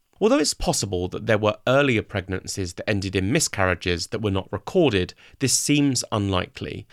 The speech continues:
and so we should probably conclude that when she did fall pregnant, seven years into her marriage to the king, that this was her first pregnancy, and it would also turn out to be her last.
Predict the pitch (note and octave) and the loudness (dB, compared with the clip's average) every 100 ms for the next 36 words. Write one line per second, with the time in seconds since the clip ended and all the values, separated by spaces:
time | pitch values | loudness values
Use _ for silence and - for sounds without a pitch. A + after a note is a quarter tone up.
0 | - - A2+ C3+ B2+ - A2+ - G3 F3+ | -14 -6 0 2 2 0 -6 -6 0 0
1 | C#3+ E3 - G#2 - F#2 E2+ D#2+ - G#2 | 0 -2 -2 -4 -2 0 0 -4 -6 0
2 | A2 - G#2+ E3 - A2+ F#2+ F2+ D#2+ E2 | 0 -2 -2 -2 0 -4 -2 -2 -2 -2
3 | E2 - - - - C3 A#2 A2 G#2 F#2 | -8 -10 -20 -20 -2 0 2 2 0 -2
4 | A2 G2 F2 F#2 G2 D#3+ F#3 C#3 - F#2+ | -6 -4 -4 -2 2 2 4 0 -4 -6
5 | F#2 G2 F2+ F2+ - - A#2 B2+ A#2+ G#2 | -4 -2 -4 -6 -12 -8 -4 -2 -2 -2
6 | G#2 - F3 E3 - C3+ G2+ F2+ - G2 | -2 0 2 2 2 -2 -2 -4 -6 -8
7 | F#2 G2+ - - B2 A#2 D#3 - - A#2+ | -8 -10 -14 -2 0 2 0 -2 -2 0
8 | A2 F#2+ - - G2+ E2 F2+ F#2+ B2+ - | 2 2 -2 -4 -2 0 -2 2 2 0
9 | - - | -8 -10